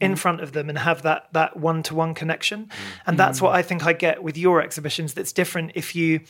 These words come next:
Speaker 1: hear a, I don't know, like a Bruce Nauman, which I love, of course,
Speaker 2: Mm.
Speaker 1: but pre-recorded audio, you do immediately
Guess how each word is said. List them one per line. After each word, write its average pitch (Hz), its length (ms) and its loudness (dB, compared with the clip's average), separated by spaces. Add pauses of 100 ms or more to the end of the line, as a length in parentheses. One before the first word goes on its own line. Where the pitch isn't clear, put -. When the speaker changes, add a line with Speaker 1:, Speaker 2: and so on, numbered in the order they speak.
(280)
Speaker 1:
hear 170 380 6
a, 156 260 2 (340)
I 170 60 0
don't 170 100 2
know, 156 60 0
like 147 160 -2
a - 20 -6
Bruce 160 320 2
Nauman, 156 320 -2
which 160 160 -4
I 156 60 2
love, 156 240 4
of 131 80 -14
course, 143 300 -4
Speaker 2:
Mm. 135 40 -8
Speaker 1:
but 175 340 -4
pre-recorded 160 600 0
audio, 147 420 0 (260)
you 185 140 0
do 190 240 4
immediately 170 540 0